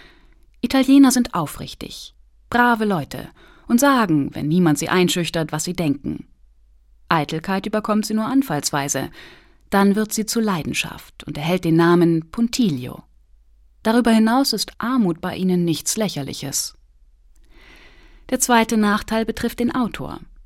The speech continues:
Ich gestehe, dass ich so kühn war, den Figuren die Rauheiten ihres Charakters zu lassen. Dafür überschütte ich jedoch viele ihrer Handlungen, das sei frei heraus erklärt, mit dem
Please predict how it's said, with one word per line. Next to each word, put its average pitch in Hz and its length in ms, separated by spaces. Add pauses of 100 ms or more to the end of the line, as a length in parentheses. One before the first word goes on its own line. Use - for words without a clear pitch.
(680)
Ich 233 120
gestehe, 254 520
dass 208 220
ich 190 140
so 196 100
kühn 247 460
war, 190 240
den 190 180
Figuren 202 540
die 180 120
Rauheiten 180 760
ihres 185 260
Charakters 180 480
zu - 160
lassen. 160 580 (440)
Dafür 180 440
überschütte 196 460
ich 202 180
jedoch 202 260
viele 196 460
ihrer 175 300
Handlungen, 196 580 (340)
das 185 120
sei 160 160
frei 170 260
heraus 165 340
erklärt, 196 560 (420)
mit 233 180
dem 226 160